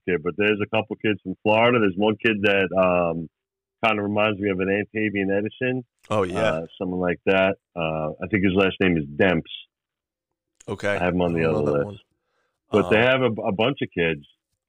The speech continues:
Speaker 2: That's big. And I know, so, uh, especially here in Indy, like, it does matter some of those guys that make commitments, even especially in, uh,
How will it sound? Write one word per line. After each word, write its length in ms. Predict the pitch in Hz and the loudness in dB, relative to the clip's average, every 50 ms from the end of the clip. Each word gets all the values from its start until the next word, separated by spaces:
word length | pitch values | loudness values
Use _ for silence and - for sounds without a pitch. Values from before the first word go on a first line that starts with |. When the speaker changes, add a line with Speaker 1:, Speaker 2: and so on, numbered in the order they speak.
| _ _ _ _ _ _ _ _ _ _ _ _ _ _ | _ _ _ _ _ _ _ _ _ _ _ _ _ _
Speaker 2:
That's 180 | - 110 110 - | -10 -10 -10 -6
big. 340 | - 117 113 101 95 92 - - | 0 2 2 2 2 0 -4 -4
And 120 | 113 113 | -2 0
I 80 | 107 110 | 0 2
know, 460 | 117 123 123 127 123 117 113 113 113 - | 2 4 4 6 6 6 4 2 0 -4
so, 480 | 117 - - 117 110 107 101 101 - - _ - | -8 -2 2 2 2 4 2 0 -4 -10 _ -12
uh, 60 | 107 110 | -8 -6
especially 440 | 107 104 - - 165 151 - 123 113 | -4 -4 0 0 0 2 2 2 2
here 140 | 117 120 110 | 2 2 0
in 100 | 107 104 | 2 2
Indy, 420 | 110 117 120 110 101 92 98 95 _ _ _ _ _ _ _ | 0 0 0 -2 -4 -6 -8 -14 _ _ _ _ _ _ _
like, 200 | - 113 101 95 | -6 -6 -6 -4
it 200 | 104 110 113 120 | -2 -4 -4 -2
does 340 | - 123 135 151 165 170 160 139 | 2 2 4 4 4 2 0 0
matter 680 | 127 123 131 147 156 143 123 107 101 98 101 98 - _ _ _ _ _ _ _ _ _ _ _ _ _ _ _ | -2 -4 -4 -4 -4 -4 -2 -2 -2 -4 -6 -8 -10 _ _ _ _ _ _ _ _ _ _ _ _ _ _ _
some 220 | - - - 120 113 | -14 -2 -2 -2 0
of 60 | 110 | 2
those 240 | 110 110 107 104 107 | 2 2 2 0 0
guys 420 | - 117 113 120 123 123 113 110 | 0 2 2 4 4 2 2 0
that 160 | 110 110 95 | 0 -2 -2
make 220 | 101 110 110 - - | -2 -2 -4 -4 -4
commitments, 680 | - 101 98 104 120 120 - 101 98 98 98 - - | -10 -10 -4 -2 -4 -4 -4 -6 -8 -8 -8 -8 -8
even 180 | - 117 120 107 | -8 -8 -8 -8
especially 460 | 107 - - 131 - - 127 113 110 | -8 -2 -2 -2 0 0 0 0 0
in, 100 | 104 104 | 0 -2
uh, 520 | 101 98 - 107 98 95 92 87 90 92 | -4 -6 -4 -6 -4 -4 -4 -6 -10 -14